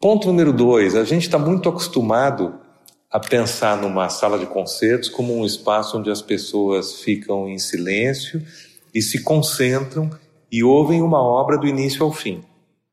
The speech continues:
Uma obra em vários movimentos, uma sinfonia de Beethoven, digamos, em vários movimentos, e a gente ouve isso do início ao fim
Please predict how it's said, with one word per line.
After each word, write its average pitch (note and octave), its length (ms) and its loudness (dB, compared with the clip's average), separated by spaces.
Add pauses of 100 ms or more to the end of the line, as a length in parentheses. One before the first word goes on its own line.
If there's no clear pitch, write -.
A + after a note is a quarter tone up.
(240)
Uma F2+ 140 -4
obra G2+ 320 0
em G2+ 80 -4
vários G2+ 320 0
movimentos, G2 500 -6
uma G#2 120 -2
sinfonia G#2 520 -6
de G2+ 80 -6
Beethoven, G2 540 -2
digamos, F2 460 -16
em G2+ 100 -12
vários G2 300 -4
movimentos, A2+ 880 -6
e C#3+ 60 2
a - 20 4
gente D3+ 320 -2
ouve D3 380 2
isso D3 200 -2
do C3 80 -4
início C#3 380 0
ao A#2+ 60 -4
fim E3 280 -4